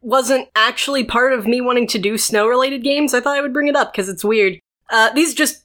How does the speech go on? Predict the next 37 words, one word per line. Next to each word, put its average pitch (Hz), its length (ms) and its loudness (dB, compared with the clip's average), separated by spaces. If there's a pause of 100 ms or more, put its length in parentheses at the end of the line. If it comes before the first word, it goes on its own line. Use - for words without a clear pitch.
I 233 120 0
happened 196 400 0
to 226 60 0
play 220 220 2
them 247 140 2
both 180 240 2
in 190 40 2
the 190 60 0
past 180 300 -4
week, 202 320 0
and, 185 260 -2
uh, 185 60 -2 (260)
they 190 80 -2
both 190 240 0
have 202 160 -4
snow 208 460 2
in 185 160 -2
common, 175 520 -2
and, 170 240 -4
uh, 160 260 -2 (520)
I - 60 -8
thought 175 160 0
that 185 100 2
would 185 80 2
be 202 100 4
a 202 60 0
cool 233 260 0
little 240 240 2
theme, 226 440 2
especially 202 480 0
since 220 240 0
it 220 200 0
weirdly 214 540 -2
snowed 226 380 2
the 180 100 0
other 170 160 0
day. 175 280 -4